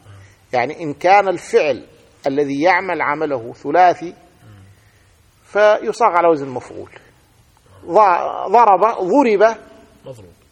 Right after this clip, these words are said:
Speaker 1: لا، لا يؤخذ من ضرب.
Speaker 2: آه.
Speaker 1: يؤخذ من ضرب. ضرب
Speaker 2: مضروب.
Speaker 1: اسم مفعول. طيب،
Speaker 2: أكل.
Speaker 1: أكل.
Speaker 2: أكل مأكول.
Speaker 1: ان-، انطلق.
Speaker 2: آه.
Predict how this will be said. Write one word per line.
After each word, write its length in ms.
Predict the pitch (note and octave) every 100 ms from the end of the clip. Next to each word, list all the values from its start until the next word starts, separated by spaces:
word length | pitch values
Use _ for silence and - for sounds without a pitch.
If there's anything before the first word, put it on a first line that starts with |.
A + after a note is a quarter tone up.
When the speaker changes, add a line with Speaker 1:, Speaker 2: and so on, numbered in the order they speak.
| _ _ _ _ _ _ _ -
Speaker 1:
لا، 120 | E3+
لا 140 | G3+ A#3
يؤخذ 260 | C4+ A#3+
من 180 | G#3+ F#3
ضرب. 280 | D3+ B2 G2 - _ _ _ _ _
Speaker 2:
آه. 240 | G2+ G2 F2+ _ _ _ _ _
Speaker 1:
يؤخذ 280 | C#3+ D#3+ F#3
من 200 | G3+ G#3+
ضرب. 360 | G#3+ D#3 A2+ - - -
ضرب 380 | D3+ B3 A#3+ A3+
Speaker 2:
مضروب. 680 | C4+ - - - A2+ G2+ - -
Speaker 1:
اسم 160 | F#3+ G3
مفعول. 340 | D#3 D3 C3+ - _ _ _ -
طيب، 220 | D3+ D#3 -
Speaker 2:
أكل. 460 | A#3 B3+ - A#3+ A3+
Speaker 1:
أكل. 0 |
Speaker 2:
أكل 920 | B3 A#3+ - - - A2+ _ B2+ C#3+
مأكول. 480 | C3 - C3+ _ _ _ _ _ _ _ _ _ _ _ _ G3+
Speaker 1:
ان-، 160 | G3+ - - A3
انطلق. 520 | G3 A#3+ B3+ A#3 A#3 A#3 - - _ _ _ _ _ _ _ _ _ _ _ _ _ _ _
Speaker 2:
آه. 320 | F2+ F2 F2